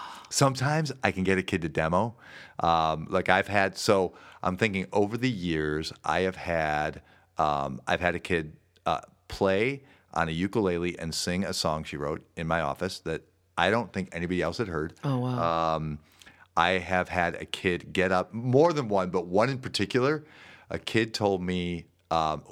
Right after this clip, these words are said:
Speaker 1: I had known him for a very long time, like two years. And he said, uh, "There's a lot you don't know about me, John." A lot of kids call me John, which
Speaker 2: <laughs>
Speaker 1: I
Speaker 2: Which I love.
Speaker 1: freaking love.
Speaker 2: Yeah.
Speaker 1: And, um, I'm like, "Like what?" He goes, Well,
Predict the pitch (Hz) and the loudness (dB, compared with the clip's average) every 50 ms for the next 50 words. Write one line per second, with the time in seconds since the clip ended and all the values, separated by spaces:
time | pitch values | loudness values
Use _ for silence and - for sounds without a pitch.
0 | - - - 123 151 156 123 110 113 113 110 98 107 110 104 95 92 - - 95 | 0 4 4 4 4 2 -2 0 0 0 0 0 0 0 -2 -2 -4 -2 0 0
1 | 87 85 85 80 78 76 - - - 110 110 107 98 92 95 95 92 101 110 175 | 2 2 2 0 0 -2 -4 -2 0 2 2 2 2 -2 -6 -10 -4 2 2 4
2 | 165 165 151 123 104 90 92 85 82 82 80 - 95 80 71 64 73 78 85 - | 4 4 2 0 2 2 2 2 0 0 -2 -2 -2 -2 -2 -4 -6 -6 -6 -6
3 | - - - 151 156 135 110 92 65 - - - - - - - - - - - | -4 -2 0 2 2 2 0 -2 -2 -4 -8 -14 -16 -16 -18 -20 -20 -20 -20 -20
4 | - - - _ _ - 95 92 90 90 87 87 80 - - 87 85 78 73 85 | -20 -20 -20 _ _ 0 2 2 2 0 -2 -4 -2 0 0 0 0 0 -2 -2
5 | 80 78 78 76 73 71 73 - _ _ _ _ _ _ _ _ _ _ _ _ | 0 0 0 0 -2 -4 -6 -10 _ _ _ _ _ _ _ _ _ _ _ _
6 | _ _ - 139 151 135 110 98 110 131 139 131 139 131 117 113 104 98 98 107 | _ _ 0 0 0 0 0 0 0 0 0 0 0 0 0 0 0 2 2 2
7 | 127 - 95 71 78 78 78 73 71 - 78 69 71 78 85 85 - _ - 107 | 4 2 0 -2 -4 -6 -10 -8 -6 -4 -4 -2 -4 -4 -6 -10 -14 _ 2 4
8 | 117 117 110 - 117 107 - - 107 95 85 87 78 82 - 90 87 90 90 85 | 4 4 4 2 -2 -4 0 2 2 2 2 0 -4 -2 2 2 2 2 2 0
9 | 82 - - 247 190 - 370 - - - - 82 85 82 80 156 131 120 123 120 | -4 -4 -4 -4 -4 -4 -8 -12 -14 -6 -2 0 0 2 0 0 -2 0 2 2
10 | 101 95 - 98 80 80 78 80 82 82 80 85 92 101 104 123 123 123 123 - | 2 2 0 -2 -2 -2 -2 0 2 2 2 2 2 0 -2 -4 -4 -6 -10 -12
11 | - - 90 90 90 90 90 85 87 85 85 85 82 80 78 76 _ _ _ _ | -8 -4 0 0 0 0 0 0 0 0 0 -2 -4 -8 -12 -16 _ _ _ _
12 | _ _ _ _ _ _ _ _ _ _ _ _ _ - 117 110 104 - 98 110 | _ _ _ _ _ _ _ _ _ _ _ _ _ -4 -2 -2 -2 -2 0 0
13 | 127 131 127 - 90 95 127 160 143 - - _ - 95 95 92 85 87 82 - | 2 2 0 0 0 2 4 4 2 0 -4 _ -4 -2 0 0 0 0 -4 -8
14 | - _ _ _ _ _ _ _ _ _ _ _ - 101 98 101 117 131 127 - | -12 _ _ _ _ _ _ _ _ _ _ _ 2 4 4 4 2 0 -4 -12